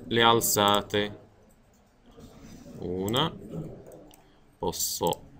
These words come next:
creare un'altra alzata qui a, che ne so, sessanta, sì. Poi un'altra a sessanta,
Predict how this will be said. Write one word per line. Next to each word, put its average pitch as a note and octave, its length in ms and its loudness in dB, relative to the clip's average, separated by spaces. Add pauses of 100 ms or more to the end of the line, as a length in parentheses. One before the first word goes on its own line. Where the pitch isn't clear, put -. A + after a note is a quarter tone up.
(120)
creare F#2 640 0
un'altra F#2+ 580 2
alzata F2+ 600 -2
qui F2 280 -4 (100)
a, F2 280 -4 (1000)
che - 160 -10
ne E2 120 -8
so, - 200 -10
sessanta, E2+ 840 -6
sì. G#2+ 500 -6 (1160)
Poi F2 240 -2
un'altra F2+ 540 0
a - 40 -2
sessanta, A#2 1000 -6